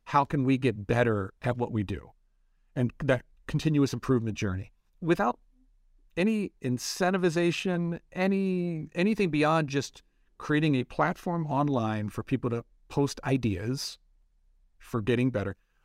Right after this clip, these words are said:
We have organically over a thousand ideas articulated, experimented with, and rolled out, from big to small ideas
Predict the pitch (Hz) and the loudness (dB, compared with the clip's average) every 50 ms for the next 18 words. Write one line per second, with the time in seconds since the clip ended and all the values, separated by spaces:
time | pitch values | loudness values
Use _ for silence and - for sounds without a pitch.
0 | _ _ - 160 156 156 - - 143 131 - 147 147 151 151 147 143 113 104 101 | _ _ 2 2 2 2 2 -2 -2 0 0 2 2 2 2 0 -2 -4 -4 -4
1 | 104 - - - 139 127 123 123 113 104 - - - - 139 127 131 147 165 170 | -6 -4 0 0 2 2 2 0 -2 -4 -4 -6 -6 -4 -2 0 0 0 -2 -2
2 | 151 - 185 180 185 190 190 - - _ _ _ _ _ - _ _ _ _ _ | -2 -2 0 0 0 -2 -4 -8 -16 _ _ _ _ _ -20 _ _ _ _ _
3 | _ _ _ _ _ _ _ _ _ _ - _ - 151 135 127 123 117 139 143 | _ _ _ _ _ _ _ _ _ _ -20 _ -2 0 0 0 2 2 2 2
4 | 151 165 175 180 185 190 185 - - - - _ _ _ _ _ _ _ _ _ | 4 4 4 2 0 -2 -4 -8 -10 -14 -16 _ _ _ _ _ _ _ _ _
5 | _ _ _ _ _ - 127 - - - 202 190 - 190 180 180 180 175 175 175 | _ _ _ _ _ -4 -4 -2 -2 -2 -4 0 2 2 2 4 4 4 2 2
6 | 170 170 175 165 - _ _ _ _ _ _ - _ _ _ _ _ _ _ _ | 0 -2 -4 -8 -12 _ _ _ _ _ _ -20 _ _ _ _ _ _ _ _
7 | _ - 135 - - - - 185 180 180 175 175 165 - 175 151 151 151 151 143 | _ -8 -6 -6 -4 0 2 4 4 4 4 2 2 2 0 2 4 2 2 2
8 | - - - 131 120 120 120 117 135 143 151 151 143 139 135 123 107 101 - - | 0 -4 -4 -4 -2 -2 0 0 2 2 2 2 2 2 2 2 0 -2 -4 -2
9 | 147 127 120 120 - - 185 196 196 160 - - 156 143 - - - 139 135 135 | -2 -2 -2 -4 0 2 2 2 2 0 -4 -6 -6 -6 -4 -2 -2 0 2 2
10 | 127 127 123 123 113 120 127 131 117 104 101 101 - - | 2 2 2 2 2 2 0 0 0 0 -4 -6 -8 -12